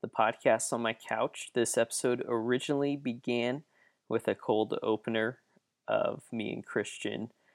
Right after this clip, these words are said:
talking about the election, but what started out as a cold opener ended up being a twenty-minute follow-up session, uh, from our election special podcast.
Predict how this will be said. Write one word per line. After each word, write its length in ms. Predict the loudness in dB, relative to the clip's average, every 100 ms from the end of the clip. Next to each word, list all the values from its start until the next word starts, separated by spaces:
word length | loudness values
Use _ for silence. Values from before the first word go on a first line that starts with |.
| _ _ _ 0
talking 300 | 0 0 0
about 200 | 0 0
the 100 | -4
election, 580 | 0 0 0 -6 -4 0
but 160 | 2
what 180 | 0 -2
started 440 | 0 4 4 6
out 260 | 8 8 8
as 220 | 8 8
a 60 | 4
cold 280 | 4 6 8
opener 540 | 6 6 2 2 2 _ _ _ _
ended 360 | 2 6 6 8
up 320 | 8 8 6 -14 4
being 500 | 6 8 4 4 4
a 100 | 2
twenty-minute 1040 | 2 0 2 4 2 4 6 6 4 0 -20 -20 _ _
follow-up 580 | 4 4 4 4 4 2
session, 640 | -4 0 0 0 -2 -2 -8 _ _ _ _ 0
uh, 160 | 2 2
from 320 | 4 2 6
our 160 | 6 6
election 680 | 6 2 0 -4 -2 -4 -4
special 500 | -6 2 2 2 -4
podcast. 840 | 4 2 2 -2 -4 -2 -6 -8